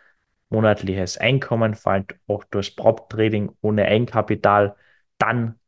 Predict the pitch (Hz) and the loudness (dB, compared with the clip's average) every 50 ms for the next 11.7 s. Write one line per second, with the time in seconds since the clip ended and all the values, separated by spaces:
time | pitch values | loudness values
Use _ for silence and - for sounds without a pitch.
0 | _ _ _ - 104 110 110 - - 110 101 104 104 104 104 - - 107 104 98 | _ _ _ -4 -2 -2 -2 -2 -4 -6 -4 0 0 0 -2 -2 -4 -4 -4 -2
1 | - 101 104 107 104 - - 107 101 - - - 113 127 143 - - - 123 - | -2 -2 -2 -4 -4 -6 -6 -6 -6 -8 -4 0 0 0 0 0 -2 -4 -6 -4
2 | - - 117 113 113 110 - _ _ _ _ _ _ _ - - - 120 117 113 | -2 0 2 2 2 2 -2 _ _ _ _ _ _ _ -6 0 2 2 2 2
3 | 113 110 107 110 104 98 98 98 107 110 - - 110 104 - 104 104 104 98 98 | 2 2 4 4 4 2 2 0 0 0 0 0 0 2 2 0 -2 -2 -2 -2
4 | - - - 117 120 117 - - 110 107 - 110 101 95 98 95 - - 113 127 | -4 -4 -4 -2 -2 -2 0 0 -2 -2 -2 -4 -6 -4 -6 -6 -2 0 0 0
5 | 127 - 135 107 - 117 104 101 101 104 104 - - - 107 104 101 - _ _ | 2 2 -2 0 0 0 2 4 4 2 2 0 -2 -4 -4 -4 -6 -10 _ _
6 | _ _ _ - 117 113 113 - - - 107 110 113 - - - - 101 104 107 | _ _ _ -6 -4 -2 -2 -2 -2 0 2 2 2 0 -2 -2 0 2 4 4
7 | 107 104 101 98 98 98 95 98 101 101 98 - - - 110 104 98 - - - | 4 4 2 2 2 0 0 0 0 0 0 -2 -6 -6 -6 -6 -6 -8 -6 -2
8 | 92 101 104 104 101 98 - - 98 95 - - - 110 110 - - 101 - - | 0 0 2 2 2 2 0 -2 -8 -8 -6 -4 -4 -4 -2 -2 -4 -4 -2 0
9 | - 98 95 95 98 107 143 196 196 - - - _ - - - _ _ - 139 | 2 2 4 4 4 4 4 4 4 2 -4 -14 _ -20 -20 -20 _ _ -2 2
10 | 117 110 110 107 - - 101 101 - - - - 101 107 110 110 107 107 107 - | 4 4 4 4 2 2 0 -2 -2 -6 0 2 4 4 4 4 2 -2 -4 -6
11 | - 110 104 - _ - 90 92 98 101 98 - - | -10 -12 -12 -6 _ -2 0 2 2 2 0 -2 -8